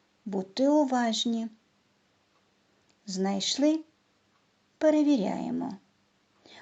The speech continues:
Гадаю, діти, всі завдання ви виконали.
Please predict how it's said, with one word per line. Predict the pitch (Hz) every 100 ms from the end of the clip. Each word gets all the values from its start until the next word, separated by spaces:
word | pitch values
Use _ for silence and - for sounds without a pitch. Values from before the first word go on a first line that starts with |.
| -
Гадаю, | - 180 180 - 208 262 247
діти, | 190 202 196 220 208
всі | - 240
завдання | 208 - 202 - 220 269 262 254 247 - - - _ 226
ви | 302
виконали. | 294 202 - - 165 165 165